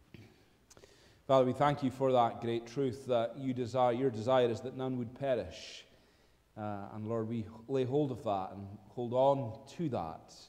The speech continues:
as a motivation to live and to witness and to work for the things of God, to give ourselves over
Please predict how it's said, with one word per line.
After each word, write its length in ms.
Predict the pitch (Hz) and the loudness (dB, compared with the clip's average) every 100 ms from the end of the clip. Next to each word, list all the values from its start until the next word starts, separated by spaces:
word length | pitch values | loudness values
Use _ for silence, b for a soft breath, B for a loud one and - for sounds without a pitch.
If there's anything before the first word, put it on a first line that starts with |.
| _ b b b b - | _ b b b b -4
as 760 | 117 117 113 117 - - - - | 0 0 -2 -6 -14 -18 -18 -10
a 120 | 117 | -6
motivation 840 | 127 156 139 147 156 147 127 117 | -2 -2 2 2 2 -2 -4 -4
to 240 | - 123 117 | -8 -6 -4
live 560 | 120 139 143 143 131 | 4 6 6 4 2
and 220 | 127 113 | -2 -2
to 120 | - 120 | -4 -4
witness 600 | 113 135 117 127 117 127 | 2 2 2 -6 -6 -8
and 120 | 110 | -8
to 60 | 113 | -6
work 560 | 110 139 123 117 - - - b b b b | 2 6 6 2 -6 -14 -16 b b b b
for 160 | - 127 | -4 0
the 80 | 131 | 2
things 280 | 160 156 127 | 2 2 0
of 100 | 107 | 4
God, 340 | 160 127 107 | 6 6 2
to 220 | - 120 - B B B B B _ _ 110 | -4 -4 -6 B B B B B _ _ 0
give 220 | 151 156 | 2 6
ourselves 720 | 143 - 151 135 127 107 - | 6 6 4 6 4 -2 -6
over 440 | - 143 123 107 | 2 2 2 0